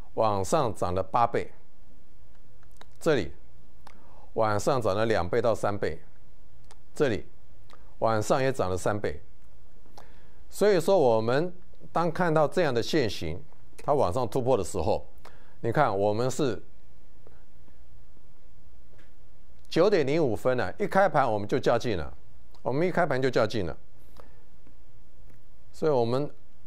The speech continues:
晚上做功课也是做得很，很认真啊。你看这里，那我们昨天就有跟会员讲了，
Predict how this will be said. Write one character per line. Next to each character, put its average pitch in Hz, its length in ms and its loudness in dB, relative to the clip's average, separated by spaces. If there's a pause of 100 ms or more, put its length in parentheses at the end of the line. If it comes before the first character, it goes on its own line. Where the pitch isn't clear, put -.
晚 120 220 4
上 151 140 4
做 147 160 4
功 143 160 2
课 135 120 4
也 92 120 4
是 113 100 0
做 135 160 2
得 101 120 2
很， - 100 -4 (360)
很 - 160 0
认 127 200 6
真 110 240 4
啊。 73 100 -2 (1160)
你 110 100 0
看 104 220 0
这 127 120 0
里， 92 140 -2 (2250)
那 170 320 4
我 131 180 4
们 151 180 2
昨 143 240 6
天 180 140 4
就 175 120 4
有 131 80 4
跟 139 140 2
会 143 160 4
员 120 140 2
讲 90 220 0
了， 73 120 -4